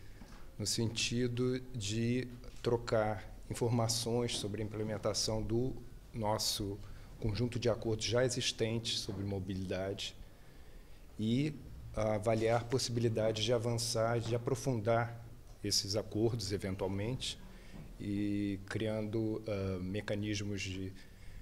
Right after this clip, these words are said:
de troca de informações, de boas práticas. Enfim, foi uma reuni-, foi uma reunião bastante profícua e, eh, esperamos que possamos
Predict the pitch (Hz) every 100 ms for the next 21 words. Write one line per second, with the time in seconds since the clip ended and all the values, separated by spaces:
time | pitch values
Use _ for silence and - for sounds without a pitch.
0 | - - - - 110 104 104 92 95 92
1 | 104 101 98 98 - 143 131 117 101 95
2 | 107 101 - 113 117 117 - - 107 -
3 | - - - - - - - 123 - 104
4 | 92 113 110 117 113 113 - - 127 123
5 | 127 120 123 135 135 127 - 135 - -
6 | 135 143 185 175 170 - - - - -
7 | - - - - - 117 120 127 135 -
8 | - 117 117 113 - 117 120 123 - 117
9 | 139 - - 123 120 123 - - -